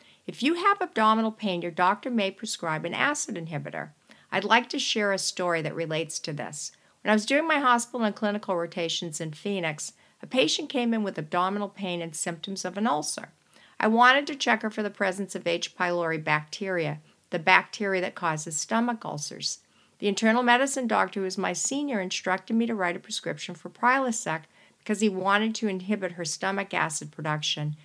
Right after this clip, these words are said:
to decrease her pain. I knew that that would only treat the symptoms and probably wouldn't fix the root cause of the problem. The root cause was likely due to an infection called by,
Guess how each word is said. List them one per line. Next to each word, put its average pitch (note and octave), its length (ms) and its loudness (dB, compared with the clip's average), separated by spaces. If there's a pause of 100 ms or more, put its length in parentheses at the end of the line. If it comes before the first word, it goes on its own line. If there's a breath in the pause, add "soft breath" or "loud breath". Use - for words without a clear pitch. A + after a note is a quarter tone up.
(160 loud breath)
to F3 100 -14
decrease F3 460 -2
her D#3+ 100 -4
pain. D#3 560 -6 (400 soft breath)
I G3 120 4
knew A3+ 360 4
that A3 280 0
that F3+ 200 2
would F3 140 -2
only G#3 320 0
treat G#3+ 340 -4
the F#3+ 80 -8
symptoms D#3+ 720 -4 (340 soft breath)
and E3+ 140 -4
probably G#3+ 500 4
wouldn't F#3 320 -2
fix - 320 -6
the - 120 -8
root D3 260 -6
cause D#3 300 -2
of D#3+ 80 -6
the D#3+ 60 -6
problem. D#3 600 0 (400 soft breath)
The F#3 80 0
root F#3 380 2
cause F3+ 360 0
was F#3 200 -8
likely D#3 420 0
due F3 240 -4
to F3 100 -4
an F#3 60 -6
infection F3+ 600 -4
called D3+ 280 -4
by, F#3 200 -4